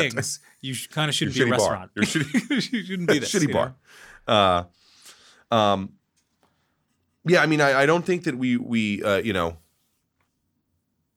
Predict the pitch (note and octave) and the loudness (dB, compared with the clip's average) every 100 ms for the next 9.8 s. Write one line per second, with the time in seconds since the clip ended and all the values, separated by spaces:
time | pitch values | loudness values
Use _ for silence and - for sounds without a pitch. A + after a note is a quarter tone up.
0 | _ G#2+ G#2 - G#2+ F#2+ - D#3+ F3 C#3+ | _ -6 -6 -4 -2 -4 -6 -6 -2 -2
1 | D#2 - _ _ - - D#2+ F2 A2+ A#2+ | -4 -12 _ _ -20 -18 -6 -2 -2 -4
2 | - - - G2 A2 A#2+ G#1+ - - D#3 | -8 -8 -4 -2 -2 -2 -6 -6 -4 -4
3 | E2 G2 G#2+ A#2 C3+ - D3 C3+ B2+ G#2 | -6 -4 -2 0 0 0 0 0 0 0
4 | A#2 A2 A#2 G2+ F2+ G#2 G2 G2 F2 E2 | 0 0 -2 -4 -4 -10 -10 -10 -10 -6
5 | G2+ A2 G2+ E2+ C2+ C2 E2 D#2+ E2 E2 | -6 -6 -8 -8 -8 -10 -12 -8 -6 -8
6 | F2 E2 - A2 G2+ G2 F2 D#2+ C2 D#2 | -10 -12 -6 -6 -4 -6 -4 -4 -4 -6
7 | D#2 - G#2 F#2 - - E2+ D#2 E2+ E2+ | -10 -6 -6 -4 -8 -6 -4 -4 -6 -4
8 | F#2+ F#2+ F2 D#2+ D#2+ - - - A2+ G2+ | -2 0 0 -2 -4 -12 -20 -8 -6 -4
9 | F#2 - - F#2 E2+ G2+ E2+ | -6 -4 -6 -6 -6 -4 -4